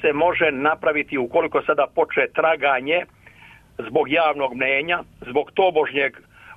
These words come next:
utvrđivanja da li rade institucije svoj posao ili ne, može se napraviti veća greška i šteta od ove koja se već desila. A to je da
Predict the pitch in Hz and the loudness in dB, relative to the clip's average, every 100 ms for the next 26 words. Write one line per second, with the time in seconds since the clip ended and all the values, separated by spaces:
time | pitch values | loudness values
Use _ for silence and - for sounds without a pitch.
0 | - 151 156 131 165 175 151 147 131 - | -4 -2 0 -2 0 0 2 2 0 -4
1 | _ - - 156 151 151 139 127 135 151 | _ -6 -2 2 4 2 2 -6 -8 -8
2 | 147 143 - 143 123 139 - 123 120 190 | -2 -2 2 0 2 0 2 0 0 -2
3 | - 151 143 123 120 147 151 135 - 110 | -2 0 2 2 0 2 0 0 -2 -2
4 | 156 - 123 117 139 - 123 - 131 127 | 0 0 -2 0 0 0 -2 0 0 0
5 | 117 117 123 113 113 107 113 107 110 117 | 0 2 2 0 0 0 2 2 2 0
6 | 110 - - - 110 - 139 131 156 - | -2 -6 -12 -6 -6 0 0 2 0 -4
7 | _ - - - - - - - - - | _ -20 -20 -20 -20 -20 -20 -20 -20 -10
8 | 127 135 | -2 0